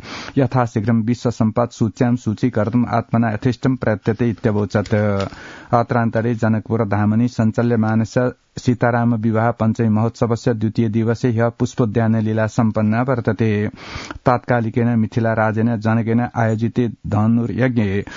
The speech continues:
सहभागिताय अयोध्या राजस्य दशरथस्य ज्येष्ठ सुपुत्रस्य रामस्य सलक्ष्मणं गुरुणा विश्वामित्रेण सह जनकपुरम् आगमनस्य समये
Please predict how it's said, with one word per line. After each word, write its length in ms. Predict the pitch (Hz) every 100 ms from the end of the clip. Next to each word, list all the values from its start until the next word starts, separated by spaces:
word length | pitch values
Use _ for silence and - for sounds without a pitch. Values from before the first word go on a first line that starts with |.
| -
सहभागिताय 760 | - 127 123 120 117 110 110 117
अयोध्या 440 | - 117 104 117 113
राजस्य 460 | 107 107 113 123
दशरथस्य 720 | 107 110 - 113 117 - 123
ज्येष्ठ 300 | 110 117 -
सुपुत्रस्य 640 | 113 117 117 - 113 - 120
रामस्य 480 | 110 110 110 - 120
सलक्ष्मणं 640 | - 110 113 - 120 127
गुरुणा 360 | 107 107 113 120
विश्वामित्रेण 720 | 113 107 113 113 110 113 113
सह 240 | 107 117 120
जनकपुरम् 560 | 113 113 113 117 120 -
आगमनस्य 500 | 117 110 113 117 -
समये 540 | 110 117 131 120 107